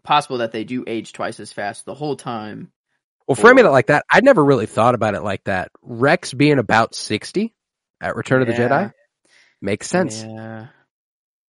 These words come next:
Speaker 2: Like, that would be about twice, he'd be aging about
Speaker 1: Oh.
Speaker 2: twice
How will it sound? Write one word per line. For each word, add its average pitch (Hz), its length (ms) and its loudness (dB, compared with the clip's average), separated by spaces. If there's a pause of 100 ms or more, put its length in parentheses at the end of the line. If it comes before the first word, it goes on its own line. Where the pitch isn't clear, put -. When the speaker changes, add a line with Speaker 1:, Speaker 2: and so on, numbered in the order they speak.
(240)
Speaker 2:
Like, - 140 -6
that 107 180 2
would 123 160 0
be 127 120 2
about 127 300 0
twice, - 540 -4 (320)
he'd 101 180 -12
be 107 160 -2
aging 120 360 -2
about 117 300 -2
Speaker 1:
Oh. 117 40 -14
Speaker 2:
twice 123 520 -4